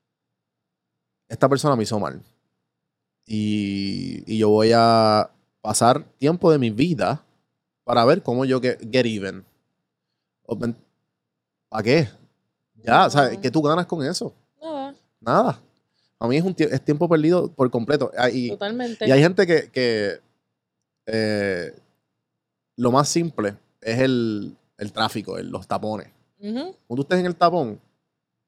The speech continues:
Speaker 1: ¿qué, qué genuinamente ganas con decir, "Ah, maldita sea, los tapones en Puerto Rico a las cinco siempre es la misma
Speaker 2: Wow.
Speaker 1: mierda, que yo no sé qué"? No ganas nada.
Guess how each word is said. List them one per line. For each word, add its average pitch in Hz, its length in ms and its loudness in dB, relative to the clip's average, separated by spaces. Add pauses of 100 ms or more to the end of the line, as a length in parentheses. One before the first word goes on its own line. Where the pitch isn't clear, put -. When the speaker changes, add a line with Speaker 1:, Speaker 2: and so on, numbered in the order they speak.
(500)
Speaker 1:
¿qué, 151 180 -2 (680)
qué 170 160 2
genuinamente 170 1080 2
ganas 127 720 0
con 113 180 -6
decir, 113 360 -4 (640)
"Ah, - 500 -16
maldita 92 460 -14
sea, 95 180 -8
los 95 160 -14
tapones 98 400 -10
en 98 100 -12
Puerto 98 380 -10
Rico 101 280 -8
a 101 40 -4
las 95 120 -8
cinco 104 300 -10
siempre 196 300 -6
es 214 60 2
la 226 100 4
misma 240 380 2
Speaker 2:
Wow. 233 100 2 (280)
Speaker 1:
mierda, 214 120 0
que 208 100 0
yo 208 60 -4
no 208 80 -6
sé 110 180 -4
qué"? 117 180 -4 (1160)
No 120 160 -4
ganas 180 220 -2
nada. 160 380 -2